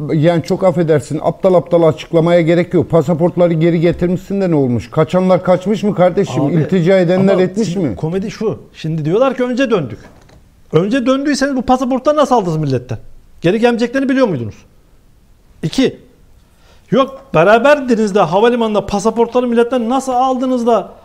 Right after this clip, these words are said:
Speaker 2: size, size bu pasaportlar? Nasıl geri getirdiniz bunları? Çünkü içeri girerken pasaportlara giriş çıkış damgası vuruluyor. Şimdi bak, burada büyük bir facia var. Şimdi pasaportu verdin adama. Adam gitti oraya.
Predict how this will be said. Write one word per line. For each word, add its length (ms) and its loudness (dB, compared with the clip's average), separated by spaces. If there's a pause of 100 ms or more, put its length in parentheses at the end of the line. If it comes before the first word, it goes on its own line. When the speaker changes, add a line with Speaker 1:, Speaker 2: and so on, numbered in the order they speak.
(360)
Speaker 2:
size, 380 0
size 180 0
bu 60 -6
pasaportlar? 600 -4
Nasıl 200 -2
geri 220 -2
getirdiniz 380 -4
bunları? 380 -6
Çünkü 320 -6
içeri 300 -2
girerken 400 0 (880)
pasaportlara 680 0 (220)
giriş 240 0
çıkış 300 -6
damgası 380 -2
vuruluyor. 320 -4 (1900)
Şimdi 120 -4
bak, 160 -10
burada 220 -4
büyük 180 -4
bir 120 -4
facia 520 0
var. 80 -12 (340)
Şimdi 160 -6
pasaportu 500 0
verdin 260 4
adama. 260 -2 (1300)
Adam 260 0
gitti 280 -2
oraya. 240 -2